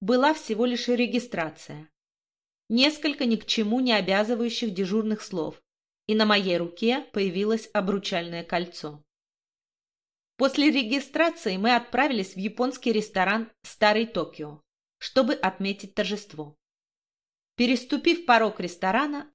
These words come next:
Алексей удивлённо воскликнул: «Бог ты мой, зачем столько света?» «Чтобы рюмку мимо рта не пронести», рассмеялась я.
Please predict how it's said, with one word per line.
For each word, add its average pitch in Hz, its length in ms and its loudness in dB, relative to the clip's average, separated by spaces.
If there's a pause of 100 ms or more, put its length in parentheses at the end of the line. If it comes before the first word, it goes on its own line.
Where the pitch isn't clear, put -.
(120)
Алексей 220 560 2
удивлённо 214 560 0
воскликнул: 175 800 -2 (1400)
«Бог 269 360 2
ты 262 200 2
мой, 180 480 0
зачем 220 480 4
столько 277 420 0
света?» 160 640 -4 (920)
«Чтобы 277 440 2
рюмку 277 360 4
мимо 220 260 4
рта 214 280 2
не 196 120 -2
пронести», 208 720 -2
рассмеялась 190 760 -2
я. 156 240 -8